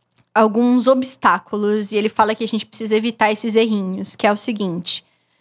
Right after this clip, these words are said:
Beleza, eu vou alterar então meu comportamento. Eu fico ansioso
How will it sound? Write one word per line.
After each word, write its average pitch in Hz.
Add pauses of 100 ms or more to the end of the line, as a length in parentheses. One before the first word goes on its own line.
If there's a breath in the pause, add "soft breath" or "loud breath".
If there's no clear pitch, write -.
(200)
Beleza, 214 (320)
eu 220
vou 240
alterar 247
então 254
meu 247
comportamento. 240
Eu 190
fico 254
ansioso 269